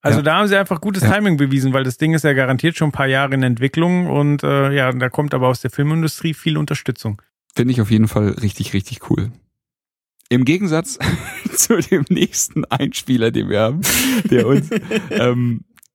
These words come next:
Speaker 2: Christian Gürnt hat ein paar Worte über die Messe gefunden, äh, entschuldigt sich, dass er hier nicht dabei sein kann. Aber der nimmt gerade, äh, Radio Nukular auf.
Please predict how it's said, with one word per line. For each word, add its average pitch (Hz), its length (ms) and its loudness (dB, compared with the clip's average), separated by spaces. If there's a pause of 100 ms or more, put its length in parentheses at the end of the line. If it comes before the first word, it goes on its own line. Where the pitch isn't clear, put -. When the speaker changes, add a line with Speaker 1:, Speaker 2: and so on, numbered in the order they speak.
(320)
Speaker 2:
Christian 143 400 0
Gürnt 139 320 2
hat 117 100 0
ein 113 140 0
paar 120 260 0
Worte 117 300 0
über 113 160 2
die 110 120 2
Messe 143 320 0
gefunden, 123 460 -2
äh, 107 280 2
entschuldigt 170 440 0
sich, 147 140 -2
dass - 160 -2
er 147 60 4
hier 143 140 2
nicht 147 160 0
dabei 120 260 2
sein 143 240 0
kann. 160 260 -2 (840)
Aber 110 300 2
der 113 140 4
nimmt 120 180 2
gerade, 110 460 0
äh, 101 80 0
Radio 117 280 2
Nukular 113 400 2
auf. 110 260 0